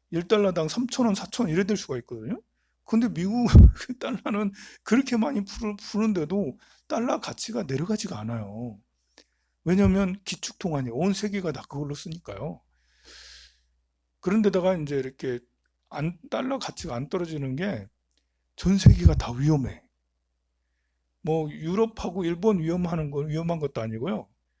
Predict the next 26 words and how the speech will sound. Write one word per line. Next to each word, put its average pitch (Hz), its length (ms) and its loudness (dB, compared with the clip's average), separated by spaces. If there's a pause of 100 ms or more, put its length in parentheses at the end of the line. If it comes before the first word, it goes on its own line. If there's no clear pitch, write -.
(180)
제삼 196 320 -2
세계, 160 540 -2
뭐, 123 220 -10
브라질이라든지 143 800 -2
러시아라든지 135 920 -4
터키라든지 180 640 -2
이런 180 240 -4
데는 160 220 -4
환율이 233 400 -4
엄청나게 196 440 -6
높-, 131 180 -6 (120)
높아졌고, 143 720 -10 (720)
그러니까 196 420 2 (480)
이, 214 60 -8
이, 165 720 -8
그, 156 400 -10 (1000)
이렇게 156 460 -8 (340)
그 - 160 -18
선진국 240 560 0
이외에, 160 680 0
선진국도 277 580 -4
지금 147 260 -8
힘든데 185 440 -2
더 139 160 0
힘든 277 320 -2
데는 165 340 -2